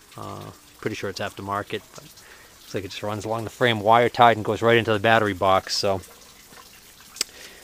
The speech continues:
uh, one of these wires would have been hot, more than likely, and if it touches the frame, you're gonna have some fireworks. Sparks, at the very least.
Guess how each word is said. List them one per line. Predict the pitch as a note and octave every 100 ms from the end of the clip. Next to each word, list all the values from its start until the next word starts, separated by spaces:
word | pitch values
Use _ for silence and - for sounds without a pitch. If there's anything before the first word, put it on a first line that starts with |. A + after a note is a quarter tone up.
| - - -
uh, | G#2+ G#2 G#2 G#2
one | G#2 A2+
of | A2
these | A2 F#2+
wires | G#2 G#2+ G#2+ -
would | A#2
have | G#2+
been | G#2+ G2+
hot, | - - - - B2+ C3 - -
more | C#3 B2
than | A#2+ A#2
likely, | B2 - D3+ D3
and | A2
if | G#2
it | A2 -
touches | B2+ - A2+
the | G2+
frame, | - C3 C#3
you're | C#3 B2 A#2+
gonna | A#2+ A#2+
have | G#2+ -
some | G#2
fireworks. | - G2+ F#2 F#2 - - - - - - - - - - - - - -
Sparks, | - - - A2 G#2 -
at | F#2+
the | F#2+
very | G2 F#2+
least. | F#2+ F#2 -